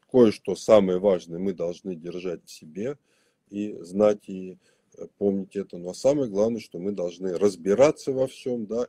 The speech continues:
и очень быстро найти в этом огромном, бесконечном массиве то, что, э, нам нужно. Вот так работает информационная система, по которой,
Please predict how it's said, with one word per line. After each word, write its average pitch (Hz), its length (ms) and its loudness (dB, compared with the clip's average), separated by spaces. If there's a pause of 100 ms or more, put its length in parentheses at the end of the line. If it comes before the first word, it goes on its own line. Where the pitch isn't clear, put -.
и 95 80 -20
очень 110 360 -8
быстро 92 460 -14
найти 92 500 -12 (380)
в - 40 -8
этом 90 280 -8
огромном, 92 560 2
бесконечном 87 800 -10
массиве 139 540 -8 (360)
то, 113 140 0
что, 85 760 -10 (800)
э, - 40 -20 (220)
нам 101 320 2
нужно. 78 360 -10 (1200)
Вот 98 220 -6
так 127 220 4
работает 98 600 -2
информационная 95 840 -2
система, 80 640 -8 (720)
по 98 80 -8
которой, 110 600 4